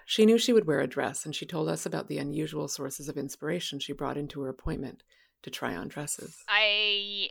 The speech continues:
Speaker 2: had never been one of those girls who always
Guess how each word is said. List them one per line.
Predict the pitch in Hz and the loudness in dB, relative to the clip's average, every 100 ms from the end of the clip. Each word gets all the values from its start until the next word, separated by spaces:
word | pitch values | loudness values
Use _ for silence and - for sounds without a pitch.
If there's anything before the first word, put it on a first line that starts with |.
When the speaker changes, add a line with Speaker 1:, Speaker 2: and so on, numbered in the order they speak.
| - | -6
Speaker 2:
had | 208 214 208 | 0 2 2
never | 202 214 233 233 202 - - | 0 0 2 -2 -2 -10 -4
been | 202 196 202 202 196 196 190 185 - 175 | 0 0 -4 -12 -14 -14 -16 -18 -18 -6
one | 180 | -4
of | 185 170 | -4 -4
those | 175 175 - _ - 180 | -4 -4 -10 _ -20 -8
girls | 160 170 175 214 | -2 0 -2 -4
who | - 170 170 151 143 - | -8 -10 -12 -16 -8 0
always | 170 170 170 165 196 | 0 0 -6 -8 -12